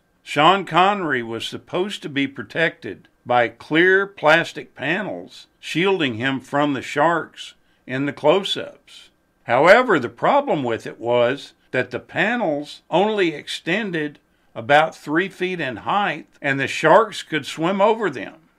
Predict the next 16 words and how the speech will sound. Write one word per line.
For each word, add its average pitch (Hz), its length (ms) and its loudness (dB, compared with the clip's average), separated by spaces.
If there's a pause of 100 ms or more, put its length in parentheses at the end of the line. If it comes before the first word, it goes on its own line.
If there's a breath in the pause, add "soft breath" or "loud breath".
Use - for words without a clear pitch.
(100)
As 120 240 2
a 131 40 -2
result, 127 680 4
in 127 180 -10
some 160 360 2
of 208 100 0
the 170 100 -4
scenes, 180 800 -6 (180)
Connery 180 440 4
got 117 280 0
much 156 460 0
closer 180 520 0
to 123 160 -8
the 110 100 -10
real 151 340 -4
sharks 180 680 -2